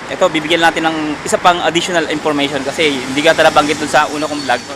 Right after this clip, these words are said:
na ginawan ko yan ng content. Dito sa Dubai, mga pangat, walang problema mag-apply ka dito. Pag nandito ka na, may tattoo ka. Kahit anong larangan, mga pangat, saloon, mga pa-restaurant,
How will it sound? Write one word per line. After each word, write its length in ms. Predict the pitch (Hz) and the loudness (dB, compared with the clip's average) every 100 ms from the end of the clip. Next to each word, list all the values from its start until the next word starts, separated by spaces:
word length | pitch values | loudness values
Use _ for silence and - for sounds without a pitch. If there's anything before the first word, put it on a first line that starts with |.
| 139 | -6
na 40 | 131 | -2
ginawan 240 | 143 139 | 0 2
ko 80 | 143 | 2
yan 160 | 143 | 0
ng 80 | 139 | 0
content. 320 | 139 135 135 - - - - | -2 -2 -4 -6 -16 -12 -6
Dito 160 | 254 | 0
sa 80 | 285 | 0
Dubai, 240 | 277 254 | 4 4
mga 160 | 240 214 196 | 4 0 2
pangat, 320 | 170 147 143 - | 2 4 0 0
walang 240 | 151 165 | 0 0
problema 400 | 170 147 160 170 | 0 0 2 2
mag-apply 400 | 156 143 - 151 | -2 -4 -4 -2
ka 80 | 151 | -2
dito. 320 | 151 147 127 | 0 2 2
Pag 160 | 160 165 | 2 2
nandito 400 | 160 190 - 233 | 0 0 2 4
ka 80 | 190 | 4
na, 240 | 156 151 - 143 | 4 2 -4 -8
may 80 | |
tattoo 240 | 147 160 139 | -6 -4 0
ka. 240 | 156 180 - - - - - - | 2 2 -2 -12 -12 -12 -12 0
Kahit 240 | 170 190 190 | 2 2 0
anong 240 | 196 208 | -4 -2
larangan, 320 | 196 190 190 190 | 2 2 2 0
mga 200 | 180 180 | 0 0
pangat, 240 | 190 185 | 0 -2
saloon, 640 | - 156 156 175 175 175 180 175 | -2 -2 2 2 4 2 -2 -2
mga 200 | 139 139 | 0 2
pa-restaurant, 1120 | 139 131 131 127 139 139 175 160 170 165 165 | 2 4 4 2 0 0 4 4 4 2 0